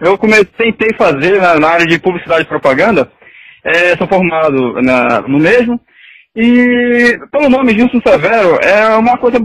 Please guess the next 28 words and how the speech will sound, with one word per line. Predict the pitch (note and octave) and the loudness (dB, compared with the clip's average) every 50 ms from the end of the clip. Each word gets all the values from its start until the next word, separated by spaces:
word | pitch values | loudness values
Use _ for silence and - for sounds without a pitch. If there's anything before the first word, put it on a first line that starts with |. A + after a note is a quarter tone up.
| G3 G#3 - | -6 -10 -14
bem | C#3+ D3 A3+ B3+ B3+ A3+ G#3+ - _ _ - - - | -10 -6 -4 -2 -2 -4 -4 -8 _ _ -12 -6 -4
simples | B3 A#3 F#3 F#3+ F3 E3 | -2 -2 -2 -2 -2 -2
aqui | F#3 F3+ - | -2 -2 -2
da, | F#3 G3+ G3 - - - | -2 -2 -2 -2 -2 -2
da | D#3+ F3+ | -2 -2
onde | G3+ G3 | 0 0
eu | A#3 A3+ | -2 0
moro, | F#3+ E3+ D#3+ D#3 D3+ | 2 2 2 2 2
em | E3 F3 | 0 0
Alenquer. | F3+ G3 G3+ F#3+ - - D3 C#3+ C#3+ C#3 _ _ _ _ _ _ _ _ | 0 0 -2 -2 -2 0 0 0 -2 -2 _ _ _ _ _ _ _ _
É, | C3+ C#3 C#3 C#3 C#3+ C#3 C#3+ | -2 0 2 2 4 2 2
vem | F3+ A3+ | 0 -2
da | A#3+ | -4
minha | - B3 A#3+ | -4 -4 -2
família | - D4 C4+ A3 G#3+ A3 G#3+ G#3 F#3 | -2 -2 -2 0 0 0 0 0 0
isso. | D#3 D#3 D#3+ C#3+ - C3+ A#2+ - _ _ | 0 0 -2 -2 -6 -10 -12 -12 _ _
Uma | C#3+ C3 D3 E3+ F3 | -6 -4 -2 -2 -2
família | - G#3 F3 F3+ F#3 F3+ F3 | 0 0 0 0 0 0 -2
que | - - F3 | -2 0 0
é, | E3 D#3 D#3 D3+ D3 C#3+ C3+ C3 B2 B2 B2 | 2 4 4 4 4 4 4 4 4 2 0
que, | A#2 - D3 D3 D3 C#3+ - _ _ _ _ _ _ _ _ _ - | 0 -2 -2 -2 -2 -2 -4 _ _ _ _ _ _ _ _ _ -20
que | D3 C3 | -14 -6
veio | C3 F3+ G3+ G3 F3+ D#3+ | -2 0 2 2 2 2
do | D3+ E3 | 0 0
Nordeste | D#3+ D#3 C#3 C3 B2 D3+ E3 F3+ F3+ E3 D#3 - - D3+ | 0 0 0 0 0 0 2 2 2 0 0 -2 -4 -4
no | D3 D3 C#3+ | -2 -2 -2
início | C#3+ C#3+ D3+ F3 F3+ - - D3 | -2 -2 -2 -4 -6 -6 -8 -8
do, | C#3+ C3 | -8 -8